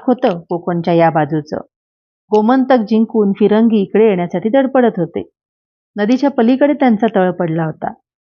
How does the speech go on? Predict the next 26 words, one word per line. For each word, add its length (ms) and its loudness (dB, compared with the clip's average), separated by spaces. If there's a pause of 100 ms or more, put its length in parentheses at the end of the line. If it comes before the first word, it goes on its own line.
(440)
त्या 240 -14
किल्ल्यात 320 0 (120)
थोडंसं 320 -2
सैन्य 380 0
होतं, 360 2 (520)
बाकी 560 -2 (200)
सगळ्या 280 2
वाटा 320 0
मोकळ्या 380 0
होत्या 280 -2
शत्रूला. 460 -4 (800)
बादशहाकडे 720 0
खलिता 320 2
गेला 300 4
होता, 260 0 (560)
पण 280 0
तो 220 0
पोहोचून 460 0
मदत 360 2
येईपर्यंत 640 2 (240)
एक 240 0
गोष्ट 280 0 (100)
फिरंग्यांच्या 600 0
आड 160 2
येत 200 0
होती. 300 -10